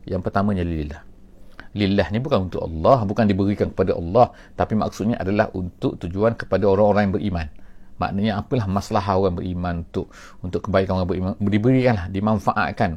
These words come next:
untuk apa-apa saja. Jadi sekarang pada zaman tu, pada masa tu Nabi ada, jadi diberikan kepada Nabi. Jadi Nabilah yang menguruskan kepada siapakah harta ini. Itu maksud lillah.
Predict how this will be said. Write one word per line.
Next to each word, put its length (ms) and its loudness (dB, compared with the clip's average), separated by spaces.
untuk 160 -6
apa-apa 240 -8
saja. 320 -4
Jadi 320 -2
sekarang 640 4
pada 160 2
zaman 400 2
tu, 160 -4
pada 160 2
masa 240 -2
tu 240 -2
Nabi 240 4
ada, 240 6
jadi 240 2
diberikan 320 2
kepada 160 2
Nabi. 320 -4
Jadi 160 2
Nabilah 400 4
yang 160 6
menguruskan 640 0
kepada 240 2
siapakah 400 0
harta 320 0
ini. 160 -6
Itu 160 -2
maksud 240 -2
lillah. 480 -4